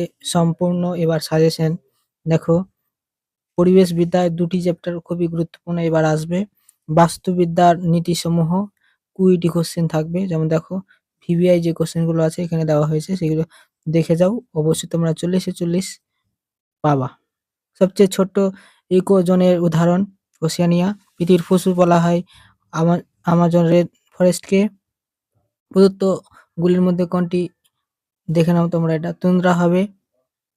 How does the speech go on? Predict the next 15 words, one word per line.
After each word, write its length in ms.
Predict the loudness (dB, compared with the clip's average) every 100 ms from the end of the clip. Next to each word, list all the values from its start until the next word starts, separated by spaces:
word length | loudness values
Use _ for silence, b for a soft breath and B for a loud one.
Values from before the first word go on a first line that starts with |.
| _ _
বলগা 340 | 0 2 4 2
হরিণ 280 | 4 2 2
বলা 200 | 2 2 0 -2
আনসার 320 | -4 -2 -2
হবে 160 | 0 0
তুন্দ্রা 340 | -2 -2 0 4
বায়ু। 260 | 4 4 0 _ _ _ _ _ _ _ 0
পদার্থ 280 | 0 2 -2 -2
কোনটি 380 | -4 -4 -2 -2 -4 b b _ _ _ _ _ -2
আউট 320 | 2 2 0 -12 -20 _ _ _ _
কোলজিং 440 | -2 -2 -2 0 2
এর 140 | 2 0 -2
অন্তর্গত, 480 | -4 -2 -2 -2 -2 -6 -4
দেখে 240 | -2 0
নাও। 160 | 0